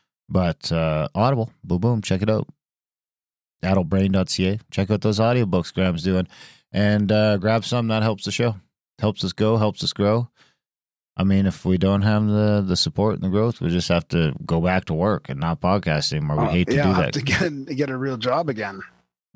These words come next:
Speaker 1: Exactly.
Speaker 2: I don't wanna, I don't wanna do that.
Speaker 1: Oh, can you imagine? You'd have to give up the show. Be too disheartening.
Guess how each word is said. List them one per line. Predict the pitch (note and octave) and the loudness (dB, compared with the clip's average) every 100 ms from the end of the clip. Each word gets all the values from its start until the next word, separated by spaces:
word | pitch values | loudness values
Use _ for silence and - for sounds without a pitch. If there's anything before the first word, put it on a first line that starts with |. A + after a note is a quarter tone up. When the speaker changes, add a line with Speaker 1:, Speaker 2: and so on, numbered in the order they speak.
| - - | -20 -10
Speaker 1:
Exactly. | D#2+ C#2+ D#2 D#2+ F2 - | -6 -4 0 0 0 0
Speaker 2:
I | |
don't | D3 | 0
wanna, | C3+ A2 G#2 | 0 -4 -4
I | A#2 | -4
don't | D3 | -2
wanna | A#2 | -2
do | G#2+ G#2+ | -4 -2
that. | B2+ G#2+ - - - A#2 | -2 -2 -6 -12 -6 -4
Speaker 1:
Oh, | F#2 | -4
can | - - _ - | -8 -20 _ -2
you | G2+ | 2
imagine? | G2 A2+ C3 C3 | 2 2 2 2
You'd | F2 | 2
have | G#2+ - | 2 0
to | G2 | 0
give | G#2 | 0
up | G2 | 0
the | |
show. | F#2 A#2+ B2+ - _ _ _ _ _ _ _ _ _ _ _ _ _ - | -2 0 -2 -4 _ _ _ _ _ _ _ _ _ _ _ _ _ -20
Be | |
too | - G#2+ | -4 -2
disheartening. | A2 G#2 G#2 A#2 - | 0 0 0 0 -2